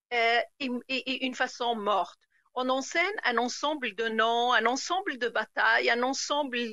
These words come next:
de dates qui sont d'un ennui mortel pour les jeunes et qui ne nous disent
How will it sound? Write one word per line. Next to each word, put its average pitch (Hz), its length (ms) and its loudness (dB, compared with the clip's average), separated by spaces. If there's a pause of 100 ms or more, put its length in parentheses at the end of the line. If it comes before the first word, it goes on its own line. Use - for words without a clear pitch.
(140)
de 240 120 -2
dates 240 400 2 (400)
qui 262 100 -6
sont 285 300 0
d'un 240 240 0
ennui 247 420 0
mortel 240 680 -2
pour 226 200 -8
les 220 160 -4
jeunes 233 360 2
et 302 100 -2
qui 320 160 0
ne 285 100 2
nous 277 200 0
disent 226 320 -8